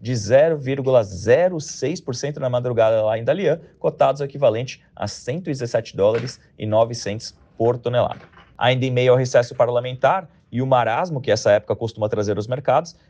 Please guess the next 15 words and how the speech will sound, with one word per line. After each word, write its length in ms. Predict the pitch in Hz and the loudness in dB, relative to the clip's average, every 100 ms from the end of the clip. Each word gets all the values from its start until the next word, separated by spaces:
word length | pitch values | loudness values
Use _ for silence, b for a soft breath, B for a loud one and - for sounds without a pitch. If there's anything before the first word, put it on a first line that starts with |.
| - | -8
esse 220 | 151 175 | -6 -6
fôlego 300 | 175 175 175 | -4 -4 -2
limitado 480 | 175 170 170 165 165 | -4 -2 2 2 -2
no 60 | |
exterior 420 | 170 180 165 160 | -8 -4 2 2
também 640 | 165 - 208 226 143 151 185 | 2 0 2 2 2 0 2
deve 240 | 165 165 | 2 2
afetar 420 | 160 151 143 131 | 0 -2 2 2
o 60 | 143 | 2
apetite 440 | 139 131 139 - | 0 -4 -8 -12
por 160 | 147 143 | -6 -4
risco 240 | 120 123 | -4 -4
aqui 160 | 131 135 | -6 -6
no 80 | 120 | -4
Brasil. 380 | 131 135 90 | -2 -2 -4